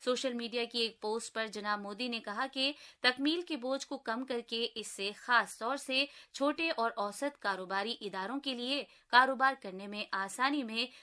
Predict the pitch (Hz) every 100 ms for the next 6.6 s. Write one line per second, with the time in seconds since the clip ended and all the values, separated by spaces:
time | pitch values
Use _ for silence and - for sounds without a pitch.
0 | - - 254 247 262 262 - 302 - 196
1 | 214 214 190 180 180 185 208 - _ -
2 | - 233 277 302 285 277 294 277 208 226
3 | 240 254 240 247 - 208 - 202 208 202
4 | 220 208 190 190 233 220 202 196 - 185
5 | - 214 214 226 214 180 208 214 190 -
6 | 180 175 226 247 220